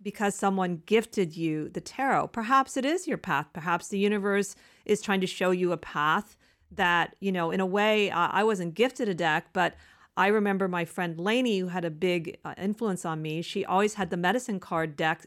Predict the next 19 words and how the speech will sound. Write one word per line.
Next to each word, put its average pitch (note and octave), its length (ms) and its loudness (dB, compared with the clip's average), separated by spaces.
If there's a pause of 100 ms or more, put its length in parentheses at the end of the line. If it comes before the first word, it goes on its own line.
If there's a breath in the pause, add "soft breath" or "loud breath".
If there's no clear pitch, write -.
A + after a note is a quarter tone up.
(340)
They F3+ 180 -4
were F3 220 -2
out F3+ 240 2
on E3+ 160 -2
her E3 120 -8
table, F#3 560 -4 (380 loud breath)
and F3+ 460 -2
I F#3 80 2
would G3 160 4
pick - 180 -6
a F#3+ 80 -4
card E3+ 340 -2
a D#3+ 40 -4
day. F3 440 2
So F#3 280 -2
my F3+ 140 0
exposure G3+ 640 2
to F#3 160 -8
that D3 420 0